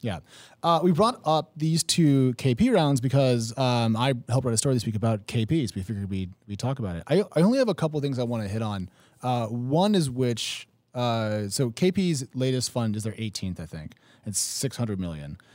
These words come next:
And their preceding fund, K P seventeen, was, I think, four hundred and forty million.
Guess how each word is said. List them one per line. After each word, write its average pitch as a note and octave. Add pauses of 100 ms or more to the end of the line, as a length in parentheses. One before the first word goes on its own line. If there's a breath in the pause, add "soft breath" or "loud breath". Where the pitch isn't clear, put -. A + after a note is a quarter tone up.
(320 soft breath)
And A2+
their A#2
preceding D3
fund, A2+
K A#2
P G#2+
seventeen, A2+
was, F#2
I G2+
think, G#2
four -
hundred G2+
and F2+
forty A2
million. D#2